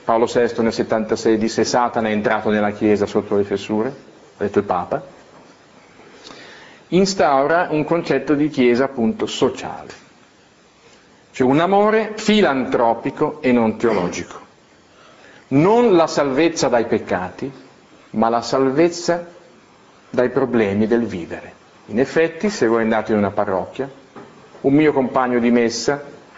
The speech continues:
di Firenze, sono andato a trovarlo, mi ha detto: "È un disastro. Qui suonano cento volte al giorno,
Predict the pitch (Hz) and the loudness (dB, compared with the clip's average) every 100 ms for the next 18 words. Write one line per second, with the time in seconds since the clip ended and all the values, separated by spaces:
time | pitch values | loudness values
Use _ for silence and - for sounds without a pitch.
0 | - 104 104 117 107 101 101 120 - 123 | -12 -8 0 2 2 2 -2 -4 -2 -2
1 | 120 127 120 123 135 156 165 - - - | 0 0 2 0 0 -2 -4 -8 -14 -20
2 | - - 127 127 131 120 117 120 104 92 | -12 -2 2 2 2 2 2 2 0 -4
3 | - - - - - - - - - - | -12 -16 -16 -18 -18 -20 -20 -20 -20 -2
4 | 139 120 156 147 131 117 - 151 151 139 | -2 2 2 2 2 0 0 0 0 2
5 | 120 135 131 113 107 117 127 131 135 | 2 2 0 -2 2 0 0 -2 -8